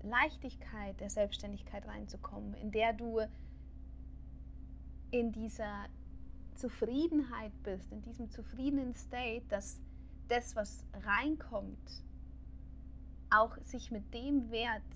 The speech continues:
in dir stimmig anfühlt. Und dass du nicht nur am Geben, Geben, Geben bist, sondern dass du auch wirklich empfängst und empfängen darfst.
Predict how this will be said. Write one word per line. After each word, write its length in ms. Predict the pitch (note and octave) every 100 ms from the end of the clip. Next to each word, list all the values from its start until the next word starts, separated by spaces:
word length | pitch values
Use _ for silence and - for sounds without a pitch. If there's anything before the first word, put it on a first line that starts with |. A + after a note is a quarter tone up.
| - - - - -
in 240 | C#4 C4+
dir 240 | G3 F#3+
stimmig 400 | - - G3 F#3 -
anfühlt. 560 | G3+ G3+ - - - - - - - - - - - - - - - - - - -
Und 220 | - A#3 A3+
dass 220 | A#3 -
du 160 | A#3+
nicht 260 | A#3 C4 C#4
nur 240 | C4 C4
am 280 | - G#3 G3
Geben, 400 | A3 B3 C4+ A#3
Geben, 340 | A3 A3 A3 F#3
Geben 360 | G#3+ D#4+ C4
bist, 320 | G3+ A3 -
sondern 260 | A3+ A#3 A3+
dass 200 | A#3 -
du 100 | A#3+ -
auch 180 | A3+ -
wirklich 360 | A3+ - A#3 - - -
empfängst 840 | A3 G#3 - - E4 F3 - - - -
und 120 | - -
empfängen 500 | - - B3 A#3 A3
darfst. 420 | B3 C#4 G3+